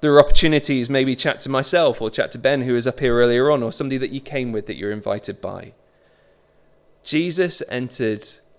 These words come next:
our, your dark world to bring light to it.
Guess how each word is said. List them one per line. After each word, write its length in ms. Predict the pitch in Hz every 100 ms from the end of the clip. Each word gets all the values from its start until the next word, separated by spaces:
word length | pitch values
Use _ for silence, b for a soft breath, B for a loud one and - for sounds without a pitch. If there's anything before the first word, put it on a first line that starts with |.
| _
our, 500 | 135 143 123 98 98 107
your 600 | 131 180 170 117 107 104 _
dark 480 | 139 139 123 - -
world 640 | 117 107 95 95 - - _ b b b b b b b _ _ _ -
to 100 | 120
bring 320 | 120 110 104
light 300 | 107 104 -
to 140 | -
it. 360 | 98 98 - -